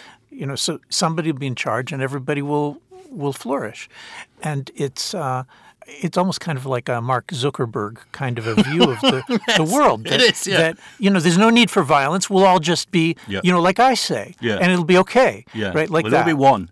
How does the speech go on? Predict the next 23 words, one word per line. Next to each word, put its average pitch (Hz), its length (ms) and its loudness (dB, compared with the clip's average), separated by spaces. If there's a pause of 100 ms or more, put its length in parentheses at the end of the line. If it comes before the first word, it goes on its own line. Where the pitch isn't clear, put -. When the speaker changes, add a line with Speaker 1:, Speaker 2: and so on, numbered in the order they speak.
Speaker 1:
Right, 151 300 0
we'll 151 120 -4
Speaker 2:
The - 40 0
Speaker 1:
be 202 100 4
Speaker 2:
Coke 202 140 6
Speaker 1:
one. 240 100 2
Speaker 2:
advert, 107 400 -2
yeah. 180 80 0
Speaker 1:
Right. 151 160 -4 (240)
So - 240 -2
w-, 165 260 -4
Western 165 580 -2
history 117 720 -10 (520)
ends 156 240 -2
up 160 160 -6
being 143 340 -6
kind 139 280 -4
of 117 80 -8
a 117 80 -8
seesaw, - 800 -6 (640)
which 151 200 -2
you 160 60 0
don't 202 240 0